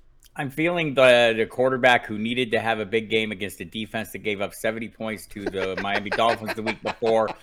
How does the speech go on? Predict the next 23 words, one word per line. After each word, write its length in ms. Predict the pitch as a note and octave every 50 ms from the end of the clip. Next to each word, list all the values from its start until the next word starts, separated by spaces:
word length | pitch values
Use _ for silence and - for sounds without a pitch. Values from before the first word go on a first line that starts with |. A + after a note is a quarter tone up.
| - C#3+ -
and 140 | C3+ D3+ D3 C3+ C3+ C#3+ C#3+ - - _ _
thirty-plus 560 | C3+ C#3 C#3 C#3 C3 C3 - C3+ C3+ C3+ B2+ -
points 380 | - - C3+ C3+ B2+ A2+ - - -
to 60 | B2
the 100 | A2+ A2+
Commanders 640 | - A#2 A#2 B2 B2+ C3 C3 B2 B2 B2 A#2+ G#2+ -
the 100 | B2 A2
week 240 | A2+ A2+ G#2 -
before 320 | - G2+ - G#2+ G#2+ G#2 G2+
that. 540 | F#2+ G2 A#2+ B2 B2+ C3 B2 B2+ B2 - - - - _ _ _ _ _ -
I 40 |
mean, 400 | C3+ C#3 C3+ B2+ A#2+ A2 A2 - - _ - - C3+
this 240 | C3+ F3 F3+ E3+ F#3+
was 140 | F#3+ E3+ D3+
a 20 |
game 300 | D3 D#3 D3+ D3+ D3 B2+ -
he 160 | D#3+ D#3 D3+
needed 440 | C#3+ C#3+ D3 D3+ C#3+ D3 B2 - -
to 120 | B2 B2
deliver 640 | A2 A#2+ A#2 A2+ C#3+ D#3 D3 B2 A2+ A2+ G#2+ A2
in 180 | - - A2 G#2
my 200 | G#2+ A#2 C3 B2+
mind, 360 | A2 G2+ G2 F#2+ G2 G2 F2